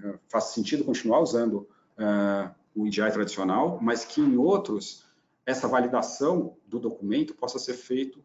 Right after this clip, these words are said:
interpartes. Isso aí, é, vai abrir a possibilidade de você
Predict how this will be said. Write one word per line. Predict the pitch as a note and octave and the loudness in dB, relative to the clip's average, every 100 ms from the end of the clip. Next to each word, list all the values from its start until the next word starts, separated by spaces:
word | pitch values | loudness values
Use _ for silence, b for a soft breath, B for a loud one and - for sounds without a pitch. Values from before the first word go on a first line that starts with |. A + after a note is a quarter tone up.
| _ _ _ - | _ _ _ 0
interpartes. | B2 C#3 - A2+ G2 - - - _ _ _ _ | 2 2 2 2 2 -2 -10 -14 _ _ _ _
Isso | G#2 G#2 A2+ | -4 0 0
aí, | G#2 B2+ - _ _ _ | 2 0 -6 _ _ _
é, | G#2 G#2 G#2 | -2 -2 0
vai | G2 A#2+ | 2 2
abrir | A#2 G2 G#2+ | 2 0 0
a | B2 | 0
possibilidade | B2 A2+ G#2 F#2 G2+ A#2+ A2+ | -2 -2 -2 0 0 -2 -4
de | G2+ | -10
você | G2+ - | -10 -12